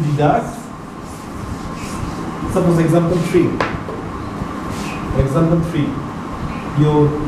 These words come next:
tax <coughs> liability is hundred dollars, suppose. And <coughs> tax credited on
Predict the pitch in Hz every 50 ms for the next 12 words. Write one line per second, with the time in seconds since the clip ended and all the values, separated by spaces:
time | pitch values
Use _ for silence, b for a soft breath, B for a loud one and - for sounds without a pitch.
0 | - - - - - 185 196 185 - - - - 165 147 - - - - - -
1 | - - - - - - - - - - - 160 147 156 170 170 180 196 190 175
2 | 214 196 160 156 160 156 165 165 156 143 131 120 113 - - - 151 - - 117
3 | 113 - - - - - - - - - - - - - - - - - - -
4 | - - - - - - - - - - - - - - - - - - - -
5 | - - - - - - - - - - - - - - - - - - - 165
6 | 165 170 165 - - - - - - - - - - 190 170 143 - - - -
7 | - - - - - - - - - - - - - - - - - - - -
8 | - - - - - - - - - - - - - - 165 156 165 165 165 -
9 | - - - - - - - - - - - - - - - - - 170 175 170
10 | 190 196 202 196 202 - - 160 151 156 156 160 160 160 160